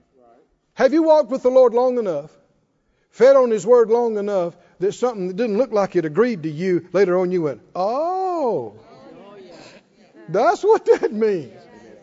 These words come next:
Yeah. Well, anything else that looks wrong to you, same thing will happen. <laughs>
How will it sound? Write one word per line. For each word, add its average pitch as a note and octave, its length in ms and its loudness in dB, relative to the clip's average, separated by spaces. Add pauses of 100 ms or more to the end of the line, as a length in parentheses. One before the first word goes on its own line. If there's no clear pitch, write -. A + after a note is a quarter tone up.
(160)
Yeah. D#3 280 -8 (640)
Well, D3 320 -8
anything A3 440 -4
else B3 220 -2
that G3 100 -6
looks F#3 200 -6
wrong F3+ 300 -4
to F3+ 120 -2
you, F3+ 160 0 (140)
same E3+ 260 -6
thing F3+ 180 -6
will E3+ 80 -6
happen. B2 400 -10
<laughs> - 60 -20